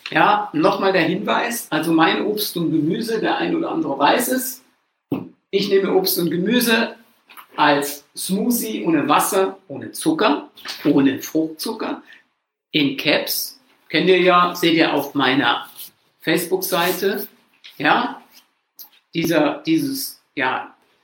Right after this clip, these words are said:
diese Maische, die übrig bleibt, wird in eine Kapsel verpackt, damit sie nicht oxidiert, ja, damit sie frisch bleibt, alle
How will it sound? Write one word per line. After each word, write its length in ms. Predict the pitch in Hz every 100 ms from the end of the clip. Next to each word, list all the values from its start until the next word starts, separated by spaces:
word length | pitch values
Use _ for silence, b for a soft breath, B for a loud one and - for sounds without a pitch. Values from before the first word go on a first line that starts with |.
| _
diese 300 | 165 165 165
Maische, 540 | 151 156 269 320 208 170
die 220 | - -
übrig 540 | 190 190 - 208 208
bleibt, 460 | 175 165 185 190 160
wird 160 | 151
in 160 | - 143
eine 220 | 135 127
Kapsel 440 | - - - - -
verpackt, 560 | - - 175 180 - b b -
damit 380 | 170 180 202 190
sie 180 | 165
nicht 400 | 151 185 220 - 147
oxidiert, 800 | 135 - 123 139 165 - - - _ _ _ _ _ _
ja, 380 | 151 165 196 - - _
damit 280 | - 135 143
sie 100 | -
frisch 360 | - - 190 -
bleibt, 280 | 170 165 -
alle 320 | 135 135 -